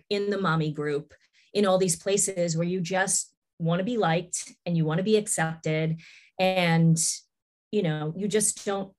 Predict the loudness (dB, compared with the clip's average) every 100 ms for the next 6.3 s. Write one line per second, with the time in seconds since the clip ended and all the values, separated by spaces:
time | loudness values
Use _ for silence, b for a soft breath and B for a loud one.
0 | _ -6 -2 0 0 2 2 0 -2 -6
1 | -6 -8 -14 _ _ 0 2 2 -2 -4
2 | -2 -2 0 2 2 0 -2 -2 -2 0
3 | 0 -2 -2 -4 -4 -2 0 0 0 0
4 | 2 2 0 -2 -4 -4 0 0 0 -2
5 | -2 0 0 2 2 2 0 -4 -2 0
6 | 0 -2